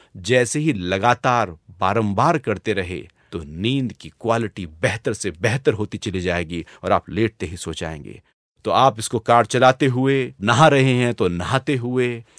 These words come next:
आप वॉक कर रहे हैं तो वॉक करते हुए, तो रात को सोने से पहले इस प्रकार से हम अपने मन को ताकत देंगे, बल देंगे, मजबूती देंगे, एकाग्र करेंगे और हम कर लेंगे अपने मन को पूरी तरह से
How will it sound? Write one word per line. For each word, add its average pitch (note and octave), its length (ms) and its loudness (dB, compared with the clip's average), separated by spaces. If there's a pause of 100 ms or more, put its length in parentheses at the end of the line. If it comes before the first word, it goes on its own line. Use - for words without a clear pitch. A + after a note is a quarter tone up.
(180)
आप G2+ 240 0
वॉक G#2 380 4
कर C3+ 140 6
रहे B2 240 2
हैं A2+ 100 -2
तो F#2 120 -8
वॉक C3+ 300 0
करते A#2+ 300 -4
हुए, A2 360 -4
तो G2+ 300 -6
रात A2 180 4
को G#2 100 -8
सोने D3+ 340 -2
से C#3 120 -4
पहले A2 440 -6 (200)
इस D#3 100 0
प्रकार E3 380 6
से F3 180 2
हम C3+ 140 2
अपने C3 300 2
मन B2 260 2
को G#2+ 420 -2 (280)
ताकत C3+ 300 4
देंगे, G#2+ 400 0
बल B2 320 0
देंगे, A2 320 0
मजबूती G2 460 -6
देंगे, G#2 300 -2
एकाग्र G#2 360 0
करेंगे F2+ 560 -6 (260)
और G2 260 2 (160)
हम C3+ 180 2
कर A#2+ 180 0
लेंगे G#2 280 0
अपने F2+ 260 -4
मन G2 200 -4
को F2+ 180 -8
पूरी F#2+ 220 -8
तरह E2+ 240 -8
से D2 300 -10